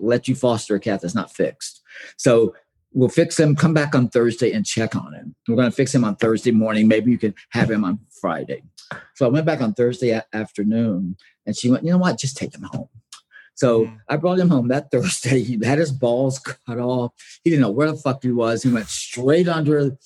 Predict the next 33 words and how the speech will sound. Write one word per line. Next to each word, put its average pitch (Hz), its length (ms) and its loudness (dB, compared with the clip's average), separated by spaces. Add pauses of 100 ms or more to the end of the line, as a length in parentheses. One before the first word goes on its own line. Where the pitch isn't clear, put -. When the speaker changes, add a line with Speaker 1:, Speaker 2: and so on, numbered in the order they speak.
(140)
Speaker 1:
my 120 200 -2
towel 127 440 0
rack 113 320 -2
in 120 120 0
my 135 140 2
bathroom, 107 480 -4
as 87 120 -12
far 123 300 -2
back 139 260 -4
as 131 100 -6
he 135 80 -6
could 127 160 -4
Speaker 2:
Uh-huh. 104 60 -8
Speaker 1:
go, 104 320 -6 (260)
as 98 120 -16
deep 135 320 4
as 123 100 -2
he 110 100 -4
could 98 180 -4
go. 90 460 -8 (640)
And 127 80 0
I 123 60 0
thought, 120 180 0
"You 135 80 0
know 143 80 2
what? 165 240 -2
I 143 60 -2
want 143 180 -2
this 135 160 -8
cat 113 240 -6
to - 120 -12
understand 110 540 -2
that 98 180 -6